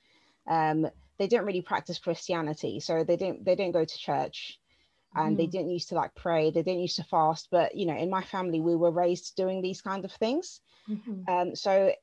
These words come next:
Speaker 1: at that age, um, even though I had known Muslims when I was in primary school as well, obviously when you're in primary school, you're just a little kid, you don't really care about these things generally. But, um,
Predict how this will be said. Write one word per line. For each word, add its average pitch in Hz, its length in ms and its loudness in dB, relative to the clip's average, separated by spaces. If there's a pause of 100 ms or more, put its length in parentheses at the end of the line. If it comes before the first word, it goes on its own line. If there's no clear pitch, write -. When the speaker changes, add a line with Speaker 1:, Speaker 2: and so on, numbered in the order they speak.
(220)
Speaker 1:
at - 160 2
that 240 240 4
age, 190 640 0
um, 185 180 2
even 247 200 0
though 233 60 6
I 185 120 6
had 202 100 2
known 220 300 2
Muslims 202 420 0
when 185 140 0
I 180 60 2
was 175 120 -4
in 180 140 -2
primary 190 320 -2
school 175 300 0
as 175 100 0
well, 165 300 2
obviously 185 260 -2
when 175 180 2
you're 170 120 0
in 165 40 -4
primary 165 280 -4
school, 147 200 -6
you're 151 80 -4
just 165 220 -8
a - 20 -4
little 135 160 -2
kid, 156 220 -6
you 151 60 -8
don't 156 180 -4
really 147 240 -4 (580)
care 165 160 -2
about 156 280 0
these 147 180 -4
things 143 360 -2
generally. 151 520 -2
But, 147 160 2
um, 156 300 0